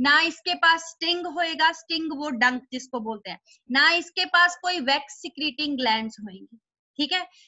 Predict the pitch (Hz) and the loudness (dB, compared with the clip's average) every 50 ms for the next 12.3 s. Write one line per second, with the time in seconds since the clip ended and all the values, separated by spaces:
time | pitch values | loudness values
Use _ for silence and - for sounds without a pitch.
0 | _ - 277 294 311 339 - - 339 320 311 320 320 349 311 - 330 285 233 233 | _ -4 0 0 2 2 2 4 4 4 4 4 2 -2 -6 -2 -2 -2 -2 -2
1 | - - 285 262 262 262 262 262 233 233 220 214 226 233 226 220 226 226 - 226 | -4 -8 -6 -6 -6 -6 -6 -6 -6 -6 -6 -8 -8 -8 -10 -10 -12 -8 -4 -2
2 | 254 302 302 - _ _ _ - _ - 220 262 330 359 370 370 381 370 320 262 | -2 -2 -4 -8 _ _ _ -20 _ -8 -2 0 2 4 6 6 4 4 2 0
3 | 285 240 262 294 294 294 302 294 339 370 381 381 349 - 359 330 349 330 311 277 | -2 0 0 0 0 0 0 2 2 2 0 0 -2 0 2 2 2 0 -2 -2
4 | 277 285 285 _ 339 320 320 277 254 294 294 320 302 - - - 302 285 277 269 | -4 -4 -4 _ -4 -4 -4 -4 -4 -6 -6 -6 -8 -10 -12 -10 -8 -8 -6 -6
5 | 277 269 254 254 _ 208 208 208 - 269 277 339 - _ _ _ _ _ _ - | -8 -10 -10 -12 _ -18 -18 -16 -14 -14 -14 -14 -16 _ _ _ _ _ _ 0
6 | 277 277 285 269 330 359 349 277 302 285 277 - - 359 359 277 254 294 294 320 | 2 2 2 2 0 -2 0 0 0 0 0 -2 -2 -2 -2 0 0 0 0 0
7 | 330 311 - - 370 359 349 - - 349 349 269 277 - - 302 285 285 277 302 | -2 -4 -4 -4 -4 -4 -4 0 0 0 0 0 -2 -2 -2 -2 0 0 0 0
8 | 311 311 302 302 302 262 277 254 - 269 269 269 294 294 302 294 - - 277 277 | 0 -2 -2 -6 -6 -6 -8 -8 -10 -10 -10 -4 -2 -2 -2 -2 -6 -10 -12 -10
9 | 277 262 254 240 220 233 247 247 - - 254 254 247 262 254 262 277 320 349 320 | -10 -10 -10 -10 -10 -8 -8 -8 -8 -8 -10 -10 -8 -6 -6 -4 -2 -2 -2 -2
10 | 240 247 226 262 330 349 349 349 320 320 302 - 349 339 302 302 285 277 - _ | -4 -6 -4 -4 -4 -4 -4 -6 -6 -8 -8 -8 -6 -6 -4 -4 -6 -8 -10 _
11 | 277 269 262 269 269 - - _ - 247 233 226 226 233 226 _ 240 233 233 _ | -12 -12 -10 -12 -12 -16 -18 _ -14 -12 -10 -10 -10 -10 -12 _ -14 -14 -14 _
12 | - 226 226 220 247 302 | -20 -20 -16 -12 -12 -12